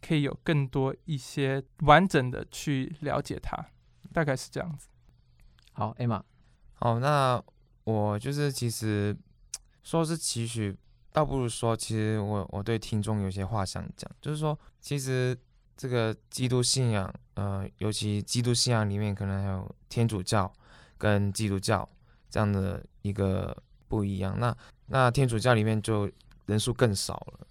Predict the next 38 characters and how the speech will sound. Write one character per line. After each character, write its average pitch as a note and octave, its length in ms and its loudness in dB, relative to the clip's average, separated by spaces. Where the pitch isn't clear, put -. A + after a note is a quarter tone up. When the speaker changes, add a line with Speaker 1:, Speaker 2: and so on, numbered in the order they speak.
Speaker 3:
就 A#2 100 -4
是 A2+ 80 2
可 G2+ 120 0
能 G#2 140 2
台 G#2 200 2
湾 A2 220 6
人 G2+ 220 2
口 G2 360 -4
都 A2 100 0
不 G#2 140 -2
到 G#2+ 120 6
百 G2+ 160 0
分 G2+ 160 -2
之 G2 160 -4
一。 G2 220 0
但 G#3+ 140 8
是 G#3 120 8
其 C#3 140 -2
实 C#3+ 100 0
大 C#3+ 180 10
家 C#3 120 8
都 B2 180 6
是 B2+ 140 0
真 B2 160 2
的 A2 100 4
共 B2 200 4
同 A2+ 180 2
生 A2 240 2
活 G#2 140 4
在 G#2 200 4
台 G#2 180 0
湾 G2+ 120 4
这 G2+ 100 2
片 G2+ 180 2
土 - 160 -6
地 F#2 180 -4
上， - 260 -6
而 A#2 440 8